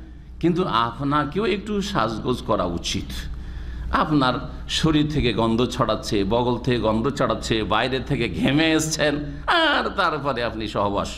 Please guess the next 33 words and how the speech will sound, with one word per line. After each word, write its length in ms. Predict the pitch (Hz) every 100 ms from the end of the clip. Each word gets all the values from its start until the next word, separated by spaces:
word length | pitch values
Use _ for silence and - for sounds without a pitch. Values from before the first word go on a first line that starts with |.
| -
শুরু 180 | 80
করলেন 320 | 76 76 - -
না, 120 | -
এটাও 380 | 523 480 494 440
উচিত 360 | 330 - -
নয় 140 | 190 156
আপনার 280 | - -
জন্য। 140 | - 139
"ওয়াক্কাদ্দিমু 680 | - - 165 123 170 190 233
লিআনফুসিকুম", 880 | 170 135 127 - 107 - - 226 - - - - -
জি 120 | 104
হ্যাঁ। 160 | - - - - - - - - -
ইবনে 200 | 185 220
আব্বাস 300 | 214 214 262
রাদিয়াল্লাহু 520 | 247 208 208 202 208
তাআলা 260 | 208 175 165
আনহুমা 440 | 180 220 208 185
বলছেন 720 | 160 196 240 247 190 175 170 170 - - -
যে, 220 | 147 180
"আমি 440 | 196 147 151 180 247
যেমন 340 | 285 285 294
পছন্দ 560 | 294 262 269 277 254 269
করি 560 | 208 190 151 147 147
যে 160 | 139 170
আমার 320 | 147 170 208 220
স্ত্রী 380 | 190 - 240 254
আমার 360 | 202 226 240 202
জন্য 340 | 226 214 208
সাজগোজ 680 | - 151 147 139 196 277 240
করুক, 520 | 262 202 170 151 151
একটু 240 | 165 170
সাজসজ্জিতা 880 | 165 160 156 247 - 190 175 277 -
হোক, 220 | 156 151